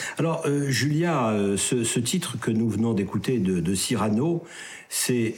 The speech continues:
euh, Rubiel et moi, c'est cette dualité. Euh, je suis qui je suis, je suis un enfant adopté, mais je le sais,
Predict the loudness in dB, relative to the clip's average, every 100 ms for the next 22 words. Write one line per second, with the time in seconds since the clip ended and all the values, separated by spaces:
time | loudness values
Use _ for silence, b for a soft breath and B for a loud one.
0 | 0 0 2 2 2 2 2 2 2 0
1 | 0 0 0 0 0 2 2 0 0 0
2 | 0 B B B B B -4 0 2 2
3 | 2 0 -2 B B -8 -2 0 0 0
4 | 0 0 0 0 0 0 0 0 0 2
5 | 0 0 0 0 0 0 0 0 0 0
6 | 0 0 0